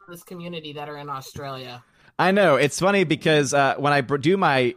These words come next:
Speaker 2: overall breakdowns, when I go to my, my analytics for the channel, obviously America is the highest. And then it's like, in my top three is like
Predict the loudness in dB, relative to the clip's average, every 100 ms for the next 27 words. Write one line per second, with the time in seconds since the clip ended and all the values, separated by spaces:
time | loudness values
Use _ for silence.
0 | -2 -2 2 2 2 2 0 0 0 -2
1 | -2 -4 -4 0 2 2 2 0 -4 _
2 | -6 -4 -2 -2 0 -2 -4 -6 -6 -6
3 | -4 -4 -2 -2 -4 -8 -20 -4 0 0
4 | 0 -2 0 0 2 2 2 2 2 2
5 | 0 -2 -4 0 0 2 0 -4 -8 -20
6 | _ _ -4 -2 2 2 2 0 0 0
7 | 0 -2 -14 -6 0 0 0 0 0 0
8 | -6 -4 -2 0 0 0 -2 -2 0 0
9 | -2